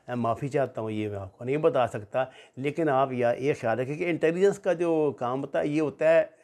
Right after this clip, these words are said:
अ, नेस्ट व-, ये जो घोंसला जिसे कहते हैं, इस तरह जैसे चिड़िया, अ, एक एक तिनका ला के घोंसला बनाती है ना, इस तरह ये भी तिनके से तिनका मिलके घोंसला बनता है। ये न-, मतलब, अ, अम, कई सोर्स होते हैं, उनको मिला के फिर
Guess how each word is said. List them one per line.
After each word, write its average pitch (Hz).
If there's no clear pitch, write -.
अ, 117
नेस्ट 151
व-, 113
ये 170
जो 175
घोंसला 117
जिसे 139
कहते 123
हैं, 143
इस -
तरह 120
जैसे 151
चिड़िया, 170
अ, 156
एक 143
एक 156
तिनका 147
ला 143
के 143
घोंसला 120
बनाती 156
है 175
ना, 165
इस 196
तरह 254
ये 233
भी 233
तिनके 180
से 196
तिनका 185
मिलके 160
घोंसला 113
बनता 101
है। 98
ये 147
न-, 139
मतलब, 151
अ, 139
अम, 110
कई 139
सोर्स 143
होते 123
हैं, 123
उनको 127
मिला 110
के 110
फिर 127